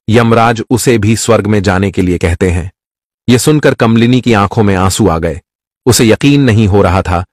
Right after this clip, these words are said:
कि उसकी इतनी बड़ी गलती के बाद भी उसे स्वर्ग में स्थान मिलेगा।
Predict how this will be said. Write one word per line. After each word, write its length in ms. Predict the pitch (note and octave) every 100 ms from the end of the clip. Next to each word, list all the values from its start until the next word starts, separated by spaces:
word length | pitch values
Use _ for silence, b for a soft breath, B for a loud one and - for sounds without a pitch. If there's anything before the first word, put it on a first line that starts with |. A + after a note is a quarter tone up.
| _ _ -
कि 60 |
उसकी 240 | B2+ - B2+
इतनी 340 | B2 - B2+
बड़ी 260 | G#2+ G#2+ G#2+
गलती 420 | F2+ G#2+ G#2 A2+
के 140 | G#2+
बाद 300 | F2+ G2+ A2
भी 280 | G2+ G2+ G#2 B B
उसे 220 | - G#2+ G#2+
स्वर्ग 300 | - A2 G2
में 140 | G2
स्थान 320 | - - G2
मिलेगा। 420 | F2+ E2+ D#2+ C#2+